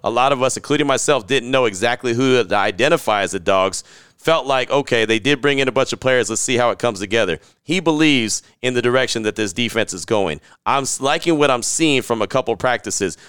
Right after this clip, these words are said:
but before I go all the way in, and this is funny, I was talking about it on my radio show on Monday, and I even threw it out there to Raider Nation, like, how,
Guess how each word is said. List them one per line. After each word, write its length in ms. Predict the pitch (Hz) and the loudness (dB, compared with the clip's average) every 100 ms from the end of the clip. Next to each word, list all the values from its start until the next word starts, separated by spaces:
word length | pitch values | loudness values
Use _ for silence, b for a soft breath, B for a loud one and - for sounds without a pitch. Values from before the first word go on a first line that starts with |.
| B | B
but 140 | 135 | 0
before 340 | 120 107 156 175 | 0 -4 0 2
I 100 | 175 | 2
go 200 | 151 156 | 2 2
all 240 | - 151 | 4 2
the 100 | 147 | 2
way 360 | 139 139 135 131 | 2 2 2 2
in, 80 | 101 | 0
and 100 | 107 | -2
this 140 | 120 | -4
is 80 | 120 | -4
funny, 240 | - 135 | -2 0
I 60 | 113 | 0
was 100 | 101 | 0
talking 260 | 127 123 120 | 0 -2 0
about 180 | 117 | 0
it 80 | 113 | 0
on 80 | 107 | 0
my 240 | 101 98 - B B | 0 -2 -4 B B
radio 300 | 123 135 123 | -2 2 2
show 240 | 104 120 110 | 2 2 2
on 140 | 101 | 0
Monday, 300 | 120 143 117 | -2 0 0
and 100 | 104 | 0
I 120 | 101 | 0
even 180 | 123 120 | 0 -2
threw 180 | - 131 | 2 2
it 60 | |
out 140 | 120 117 | 2 2
there 100 | 117 | 0
to 80 | 110 | 0
Raider 220 | 120 117 | 0 0
Nation, 380 | 120 135 113 104 | 0 0 0 0
like, 200 | 95 90 | -2 0
how, 360 | 107 139 135 | 0 2 0